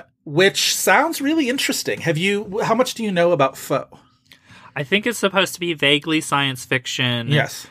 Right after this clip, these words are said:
Speaker 2: All I kind of really need is that trio of stars at the top of the movie. It's Saoirse Ronan,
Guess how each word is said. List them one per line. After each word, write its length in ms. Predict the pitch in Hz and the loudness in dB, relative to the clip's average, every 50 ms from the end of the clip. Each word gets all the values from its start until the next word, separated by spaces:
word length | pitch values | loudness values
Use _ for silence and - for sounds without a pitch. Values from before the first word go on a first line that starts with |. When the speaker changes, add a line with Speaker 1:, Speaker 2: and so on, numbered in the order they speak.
| - _ _ _ _ _ - | -20 _ _ _ _ _ 0
Speaker 2:
All 240 | 123 143 156 160 160 | 4 6 6 6 6
I 120 | 160 160 | 4 2
kind 280 | 151 - - 156 147 143 | 2 0 0 0 2 2
of 120 | 143 - | 0 2
really 300 | 147 143 139 131 131 131 | 2 2 2 4 2 2
need 420 | 127 123 120 120 120 120 120 120 120 - | 2 2 2 2 2 2 0 0 -2 -4
is 260 | 120 120 110 113 - | -4 -4 -4 -6 -6
that 300 | - 120 113 113 117 - | -2 -2 0 0 -2 -4
trio 460 | - - 123 120 117 117 113 110 110 | -6 -4 -2 0 2 2 2 2 0
of 80 | 107 - | 0 -2
stars 420 | - - 113 110 110 110 110 - | -2 0 2 2 2 2 0 -2
at 80 | 107 - | -6 -8
the 60 | - | -4
top 260 | - 120 110 107 - | -2 0 0 0 -2
of 40 | 113 | -6
the 40 | 107 | -8
movie. 640 | 107 107 101 95 101 98 98 95 95 95 98 - - | -6 -4 -4 -2 -2 -2 -2 -2 -4 -6 -8 -8 -10
It's 200 | 107 - - - | -12 -10 -4 0
Saoirse 340 | - 120 117 - - 135 120 | 2 2 2 2 0 0 2
Ronan, 500 | 123 117 113 110 110 107 107 107 104 104 | 4 2 2 2 2 0 0 0 -2 -6